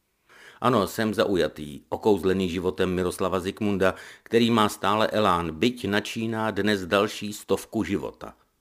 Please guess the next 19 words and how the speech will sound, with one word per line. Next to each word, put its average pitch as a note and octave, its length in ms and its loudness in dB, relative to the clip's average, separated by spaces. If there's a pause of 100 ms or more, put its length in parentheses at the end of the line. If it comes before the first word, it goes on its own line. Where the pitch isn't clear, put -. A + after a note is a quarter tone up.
(300)
A F#2+ 80 0
zaujatý, G#2 800 0 (140)
i - 80 -12
trochu - 300 -4
pyšný G2+ 500 -4
jsem E2 200 -6
také - 320 -10
proto, - 440 2 (500)
že G#2 120 -4
jsem A#2 160 0
měl C3 200 2
tu C#3 140 -4
šanci A#2+ 360 -2
být A2 380 -2
i E2+ 100 -6
v - 80 -16
porotě, A#2+ 480 0
která F#2 360 0
včera B2 500 -2